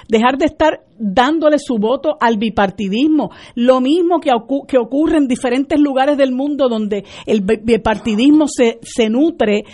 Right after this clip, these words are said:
del poder, llegan al poder para ellos enriquecerse y el pueblo sigue cada vez más empobrecido. Es lo que nos pasa a nosotros hace cincuenta años. ¿Y para cuándo entonces lo vamos a dejar? Pero tristemente hemos llegado a un punto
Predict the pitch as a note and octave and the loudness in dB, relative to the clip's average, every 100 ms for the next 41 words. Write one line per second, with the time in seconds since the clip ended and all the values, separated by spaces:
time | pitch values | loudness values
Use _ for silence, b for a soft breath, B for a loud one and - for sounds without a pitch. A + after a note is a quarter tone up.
0 | B - G#3+ A3 A3 G#3+ B3 C#4+ G3+ G3 | B 0 2 2 0 2 4 4 4 0
1 | A3 B3+ C4+ C4+ C#4 B3 C#4+ D#4 B3+ A3 | 0 0 0 0 0 2 0 0 0 0
2 | A#3 C#4+ C4+ B3 A3+ G#3+ B3+ C4 D4 A#3 | 0 0 0 0 -2 0 -2 0 -2 -2
3 | G3 A#3 A#3 C#4 C4 C4 B3 B3 A#3 A#3 | -2 0 0 0 -4 -4 -2 -2 -2 -2
4 | A#3+ B3 A#3+ A#3 A#3 A#3 G#3 D4+ B3 B | -2 -2 -4 -2 -2 -2 -4 -4 -4 B
5 | B - A3 B3+ B3+ C#4 C4+ A3+ A3+ C#4+ | B 0 4 4 2 0 0 0 0 0
6 | C#4 - A3 D4 C4+ - C4+ C4+ C4+ A#3+ | -2 -2 -4 -2 -2 -4 -2 -2 0 -4
7 | B3 D4+ B3 G3+ D4+ F4+ B3 B B A#3+ | -2 -2 -2 -2 0 -2 -4 B B -4
8 | G3+ G#3+ G3 A#3+ A#3+ C#4 C#4+ C4 C4+ C4+ | 0 2 0 0 -2 0 0 0 -2 0
9 | C4+ A#3+ G#3 G#3+ A3+ A3 G3+ E3 - - | 0 0 0 -2 -2 0 0 -2 -6 -10
10 | - B3 C#4+ G#3+ B3 A#3 D4 C4+ D4+ E4+ | 0 4 4 4 2 2 2 2 2 0
11 | - B3+ F4 b b b _ _ _ _ | 2 0 0 b b b _ _ _ _
12 | - B3+ D#4 D#4 D4 C#4 C#4 D4 D4 - | 6 8 8 4 4 4 4 2 0 0
13 | E4+ E4+ - A#3 B3+ | 0 0 0 0 0